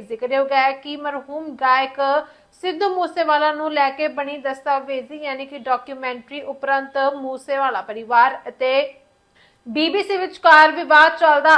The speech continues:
ਆ ਰਿਹਾ ਹੈ ਤੇ ਸਿੱਧੂ ਮੂਸੇਵਾਲਾ ਦੇ ਪਿਤਾ ਬਲਕੌਰ ਸਿੰਘ ਨੇ ਮਾਣਯੋਗ ਅਦਾਲਤ ਦੇ ਵਿੱਚ ਪਟੀਸ਼ਨ ਦਾਇਰ ਕਰਕੇ ਇਸ ਫਿਲਮ ਤੇ ਰਿਲੀਜ਼ ਨਾ ਹੋਣ ਦੀ ਮੰਗ ਕੀਤੀ ਸੀ ਅਤੇ ਬੀਬੀਸੀ ਵੱਲੋਂ ਇਸ ਦਸਤਾਵੇਜ਼ੀ ਨੂੰ ਗਿਆਰਾਂ ਜੂਨ ਸਿੱਧੂ ਮੂਸੇਵਾਲਾ ਦੇ ਜਨਮ ਦਿਨ ਮੌਕੇ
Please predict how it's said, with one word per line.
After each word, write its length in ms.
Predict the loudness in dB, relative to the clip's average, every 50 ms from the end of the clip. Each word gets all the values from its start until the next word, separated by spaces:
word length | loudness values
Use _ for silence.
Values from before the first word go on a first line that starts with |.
| 6 8
ਆ 120 | 6 6 6
ਰਿਹਾ 100 | 4 2
ਹੈ 60 | 0
ਤੇ 140 | -2 -4 -8
ਸਿੱਧੂ 460 | -8 -10 _ -8 -8 -8 -6 -8 -8
ਮੂਸੇਵਾਲਾ 640 | -6 -4 -6 -6 -6 -4 -2 2 2 4 2 2 0
ਦੇ 120 | -2 -4
ਪਿਤਾ 320 | -6 -8 -4 0 2 2 2
ਬਲਕੌਰ 520 | 2 0 -2 -4 -2 0 2 4 4 2 0
ਸਿੰਘ 280 | -4 -8 -10 -10 -8 -8
ਨੇ 120 | -10 -10
ਮਾਣਯੋਗ 500 | -6 -6 -4 -4 -4 -4 -6 -8 -6 -6
ਅਦਾਲਤ 360 | -2 0 0 0 0 -2 -4 -8
ਦੇ 60 | -8
ਵਿੱਚ 220 | -8 -8 -10 -10 _ -14
ਪਟੀਸ਼ਨ 520 | -14 -14 -12 -16 -16 -12 -12 -12 -12 -8
ਦਾਇਰ 260 | -2 0 0 0 0 -2 -4
ਕਰਕੇ 440 | -4 -4 -4 -8 _ -2 -2 -2 -2 -2 -6 -10 -18 _ _ _
ਇਸ 240 | -4 -4 -4 -6 -6 _
ਫਿਲਮ 280 | 0 2 4 4 2 2 -2 -2
ਤੇ 140 | 2 4 4 4 4 2 0 -4 -12 _ _ -8
ਰਿਲੀਜ਼ 520 | -6 -4 -4 -4 -4 -2 -2 -4 -4 -6
ਨਾ 200 | -2 2 2 2 2 0 -4
ਹੋਣ 260 | -6 -8 -8 -8 -10
ਦੀ 120 | -10 -10 -10
ਮੰਗ 340 | -6 -4 -2 -2 -2 -4 -10 -14
ਕੀਤੀ 260 | -18 -16 -14 -14 -14
ਸੀ 300 | -14 _ -8 -4 -4 -4
ਅਤੇ 180 | -2 -2 -6 -6
ਬੀਬੀਸੀ 480 | -6 -10 -12 -12 -12 -14 -12 -12 -8
ਵੱਲੋਂ 360 | -6 -6 -4 -2 -2 -4 -4 -4 -6
ਇਸ 140 | -8 -8 -8 -10 -16 -14
ਦਸਤਾਵੇਜ਼ੀ 760 | -12 -12 -12 -10 _ -6 -6 -2 -2 -4 -4 -4 -6 -8 -8 -8
ਨੂੰ 200 | -6 -8 -6 -4
ਗਿਆਰਾਂ 360 | -2 0 0 2 0 0 -2 -4 -8 -12
ਜੂਨ 320 | -8 -8 -6 -6 -8 -8 -12
ਸਿੱਧੂ 380 | -14 -12 -14 -14 -10 -8 -8 -8
ਮੂਸੇਵਾਲਾ 520 | -6 -8 -10 -10 -8 -6 -4 -4 -4 -4
ਦੇ 120 | -4 -6 -8
ਜਨਮ 320 | -6 -8 -8 -8 -12 -12
ਦਿਨ 160 | -12 -14 -14 -10
ਮੌਕੇ 460 | -8 -6 -6 -6 -8 -10 -10 -10 -10